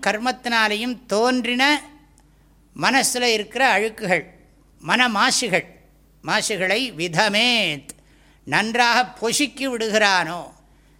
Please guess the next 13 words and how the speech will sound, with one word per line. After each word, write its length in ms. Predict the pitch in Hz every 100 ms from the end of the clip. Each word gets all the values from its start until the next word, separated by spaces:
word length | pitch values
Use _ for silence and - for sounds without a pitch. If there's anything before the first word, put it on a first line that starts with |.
| _
எவனொருவன் 880 | - 180 226 233 226 240 269 277 277
இறைவனுடைய 840 | 170 220 240 247 233 226 226 214
திருவடியிலே 760 | 190 226 240 233 233 220 220 214
இருக்கின்ற 640 | 202 220 220 220 214 208
பேராசையினால், 1120 | 151 170 214 214 202 208 214 220 220 233 262 - - _ _ _ _ _ _ -
பெரும் 360 | 185 233 220
ஈடுபாட்டினால், 1040 | 190 226 240 226 226 220 226 226 240 262 277 - _ _ _ _ _ _ -
ஆழ்ந்த 600 | 156 208 233 240 240 -
பேரன்பினால், 960 | 190 226 202 196 220 226 226 240 262 269 - - _ _ _ _ _
தன்னுடைய 480 | - 208 233 226 220
மனசுல 340 | 190 208 247 254
இருக்கக்கூடிய 1080 | 262 240 226 240 226 220 226 220 208 175 139
குணகர்மங்களால, 1080 | 160 233 262 233 226 226 226 214 214 214 185